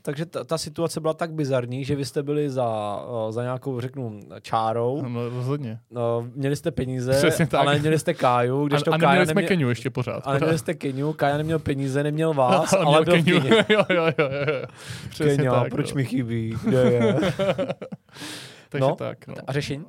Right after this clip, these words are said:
Speaker 2: Řešení jednoduchý, Kája přeposlal peníze na moji kartu a do dneška se mu je nevrátil, takže v pohodě.
Speaker 1: Hmm.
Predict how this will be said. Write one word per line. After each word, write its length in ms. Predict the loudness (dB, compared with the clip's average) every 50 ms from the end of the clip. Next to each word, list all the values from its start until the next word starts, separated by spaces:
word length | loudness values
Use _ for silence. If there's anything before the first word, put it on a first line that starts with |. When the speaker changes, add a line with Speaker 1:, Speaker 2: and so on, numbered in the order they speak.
| -20 -20 -20 _ _ _ _ _ _
Speaker 2:
Řešení 280 | -8 -6 -6 -4 -4 -4
jednoduchý, 400 | -2 -2 -2 -4 -4 -4 -6 -4
Kája 240 | -2 -2 -2 -2 -2
přeposlal 440 | -4 -6 -6 -6 -6 -6 -6 -6
peníze 320 | -4 -4 -6 -4 -4 -4 -4
na 80 | -6
moji 200 | -4 -4 -6 -6
kartu 440 | -6 -8 -10 -10 -8 -8 -6 -6 -4
a 220 | -4 -4 -4 -4 -4
do 140 | -6 -8
dneška 280 | -6 -8 -10 -8 -8 -10
se 140 | -6 -4 -2
mu 80 | -2
je 60 | -2 -2
nevrátil, 540 | -2 -2 -2 -4 -4 -6 -6 -8 -8 -8
takže 280 | -8 -10 -10 -10 -10 -12
v 60 | -12
pohodě. 280 | _ -6 -4 -4 -4 -6
Speaker 1:
Hmm. 120 | -8 -12